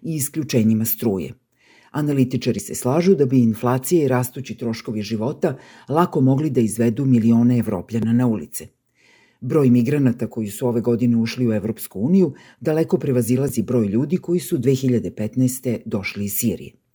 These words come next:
Ratna mašinerija Kremlja samo pogoršava situaciju, jer uništavanjem infrastrukture u Ukrajini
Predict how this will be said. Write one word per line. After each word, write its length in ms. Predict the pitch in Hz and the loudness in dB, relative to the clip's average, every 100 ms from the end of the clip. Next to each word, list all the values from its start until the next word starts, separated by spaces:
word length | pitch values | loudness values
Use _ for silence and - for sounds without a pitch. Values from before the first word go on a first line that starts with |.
| _ _ _ _ _ - | _ _ _ _ _ -2
Ratna 320 | 139 135 135 | -2 2 2
mašinerija 640 | 120 123 131 117 110 98 | 2 2 2 2 0 -6
Kremlja 420 | - 143 151 185 170 | -6 -4 0 2 2
samo 280 | - 135 131 | 0 -2 -2
pogoršava 540 | 120 127 117 - 95 | 0 0 0 -2 -4
situaciju, 760 | 95 92 - 113 127 - 196 147 - - | -6 -10 -4 -4 -2 2 2 2 -8 -10
jer 180 | 143 175 | 0 2
uništavanjem 680 | 175 151 - 135 139 135 117 | 2 -4 -4 -2 2 4 6
infrastrukture 840 | 113 113 113 - 104 - 123 113 | 4 2 -6 -12 -14 -8 -4 -4
u 120 | 95 | -4
Ukrajini 480 | 131 190 185 185 143 | -4 0 0 0 -4